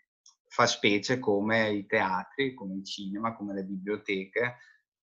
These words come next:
eh, siano stati tra le, i settori, passatemi questo termine, ecco, la cultura più penalizzati. E aggiungo, visto che, e concludo, visto che Officina Adolescenti è sì un servizio della biblioteca Sala Borsa Ragazzi, ma è anche un servizio educativo, cioè noi siamo educatori, non bibliotecari,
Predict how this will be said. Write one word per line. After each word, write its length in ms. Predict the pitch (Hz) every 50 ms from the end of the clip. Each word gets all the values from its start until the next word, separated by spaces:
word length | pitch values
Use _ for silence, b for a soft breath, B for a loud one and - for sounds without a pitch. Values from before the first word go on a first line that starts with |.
| _ _ - -
eh, 180 | 90 90 87
siano 360 | 87 - - 98 92 95 101 95
stati 420 | - - 95 90 92 - - 110
tra 200 | 110 113 107 104
le, 420 | 98 98 92 92 90 87 87 85
i 80 | 90 98
settori, 920 | - - - 110 107 104 _ - 107 101 98 98 95 95 104 120 127 127 -
passatemi 500 | - 90 - - - 87 - - 95 95
questo 320 | 92 92 - - - 95 -
termine, 500 | - 92 87 92 95 101 104 107 104 104
ecco, 160 | - - 95
la 100 | 92 -
cultura 600 | - 120 117 117 113 - 95 87 87 - 107 110 - -
più 180 | - 101 95 98
penalizzati. 880 | 107 104 104 101 95 92 95 92 92 - 107 104 98 98 - - 95 - B B B B B B B
E 120 | 113 123
aggiungo, 440 | 123 127 123 147 151 147 135 117 104
visto 280 | 110 117 113 - 143
che, 320 | 135 147 139 139 135 123 131
e 120 | - 101
concludo, 600 | - 110 107 101 98 - 120 120 117 107 95 95
visto 320 | 90 104 107 - - 123 120
che 120 | 123 120
Officina 460 | 117 110 - - - - - 113 117
Adolescenti 680 | 117 113 110 104 98 - - 110 110 123 131 127 117
è 80 | 104 -
sì 220 | - - - -
un 100 | 160 156
servizio 500 | 131 - - 110 104 107 107 104 - 104
della 180 | 104 107 101 98
biblioteca 560 | 98 107 98 95 98 98 - 113 110 110 104
Sala 240 | - - - 95 95
Borsa 360 | 95 101 104 101 - - 95
Ragazzi, 680 | 98 101 101 107 110 107 90 - _ - - 87 87 - -
ma 220 | 101 101 98 98
è 20 | 101
anche 160 | 113 123 127
un 80 | 117 98
servizio 520 | - - 98 92 92 110 113 113 - 101
educativo, 760 | 95 95 95 92 - 101 101 - - 113 98 92 90 95 95 95
cioè 200 | - - 92 95
noi 160 | 98 101 98
siamo 300 | - - 98 98 95 92
educatori, 720 | 90 90 87 - 98 95 - 110 101 92 92 90 90 92 92
non 180 | 98 98 98
bibliotecari, 880 | 92 92 87 87 90 92 92 - 110 - - 98 92 90 90 101 113